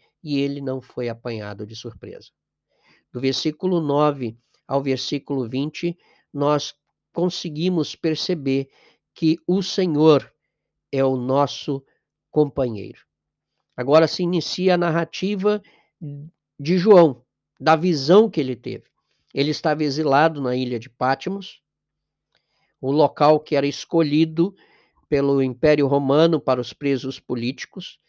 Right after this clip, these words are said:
e foi nessa ilha que ele teve a visão do Senhor. E ele inicia utilizando as três palavras-chaves do livro: perseguição ou aflição, tribulação ou sofrimento, reino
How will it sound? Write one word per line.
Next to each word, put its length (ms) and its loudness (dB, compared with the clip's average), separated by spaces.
e 120 -8
foi 200 -2
nessa 400 2
ilha 440 -4
que 80 -4
ele 180 0
teve 300 -2
a 40 -2
visão 380 -2
do 80 -8
Senhor. 440 -10
E 140 0
ele 180 4
inicia 420 0
utilizando 760 -4
as 180 -6
três 300 0
palavras-chaves 1120 0
do 100 -6
livro: 380 -8
perseguição 880 0
ou 200 4
aflição, 640 0
tribulação 920 -4
ou 140 -6
sofrimento, 840 -4
reino 580 4